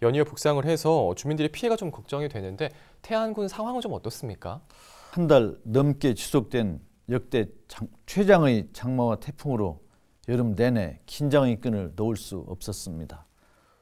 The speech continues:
Speaker 2: 더욱이 집중호우로 인해 집안 곳곳이 약해지고 산사태 위험도 심각한 상황이었습니다.
Speaker 1: 네.
Speaker 2: 우리 군은 자칫 발생할 수 있는 피해를 최소화하기 위해 취약시설을 점검하면서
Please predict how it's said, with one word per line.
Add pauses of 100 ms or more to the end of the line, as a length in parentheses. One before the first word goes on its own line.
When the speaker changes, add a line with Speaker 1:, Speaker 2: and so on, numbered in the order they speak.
(160)
Speaker 2:
더욱이 (480)
집중호우로
인해 (300)
집안
곳곳이
약해지고 (400)
산사태
위험도 (180)
심각한
상황이었습니다.
Speaker 1:
네. (520)
Speaker 2:
우리
군은 (480)
자칫 (280)
발생할
수
있는
피해를 (420)
최소화하기
위해 (300)
취약시설을
점검하면서